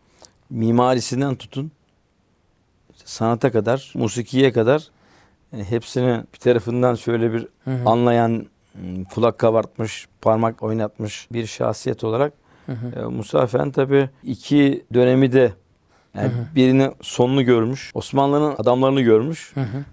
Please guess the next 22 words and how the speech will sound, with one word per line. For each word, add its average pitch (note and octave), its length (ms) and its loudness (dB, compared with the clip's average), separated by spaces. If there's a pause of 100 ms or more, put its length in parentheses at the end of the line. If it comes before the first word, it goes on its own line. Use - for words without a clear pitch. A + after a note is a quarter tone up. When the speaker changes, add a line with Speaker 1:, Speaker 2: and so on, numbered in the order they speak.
Speaker 1:
ama C3 280 0
Cumhuriyet'te B2 640 0
büyümüş F2 460 -10 (160)
ve B2 60 0
İstanbul'da A2 640 -2 (140)
yaşıyor. G#2 440 -12 (240)
Bir B2+ 120 -10
de F#3 60 2
o, - 160 -2 (100)
o C3+ 140 4
dönem D#3+ 260 2
İstanbul'un D#3+ 640 -4 (140)
gayrimüslimi D3+ 920 0
de D#3+ 80 -8
çok. - 220 -8 (400)
Çünkü A2+ 300 -10
tüccar B2+ 560 0 (120)
ve A#2 80 0
hocalar, B2+ 840 0
Speaker 2:
Hı C#3 60 -8
hı. B2+ 60 -6
Speaker 1:
özellikle A#2 440 -2